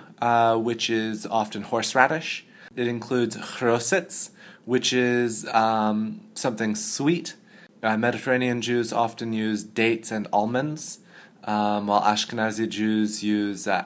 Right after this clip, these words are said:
apples and walnuts with red wine. Very delicious.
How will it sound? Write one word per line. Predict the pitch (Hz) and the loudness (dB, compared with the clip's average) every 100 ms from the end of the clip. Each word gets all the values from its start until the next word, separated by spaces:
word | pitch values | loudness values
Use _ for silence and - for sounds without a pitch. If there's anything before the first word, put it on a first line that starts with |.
| - | -2
apples | 117 - 110 107 107 | -2 -2 -4 -4 -4
and | 101 | -4
walnuts | 101 110 107 101 - - | 0 2 2 0 -4 -12
with | 90 | -4
red | 101 98 98 | -2 -2 0
wine. | 110 107 107 107 - | 0 2 0 -2 -4
Very | 107 104 | -2 -2
delicious. | 95 95 - 98 92 - | -4 -6 -6 -6 -6 -12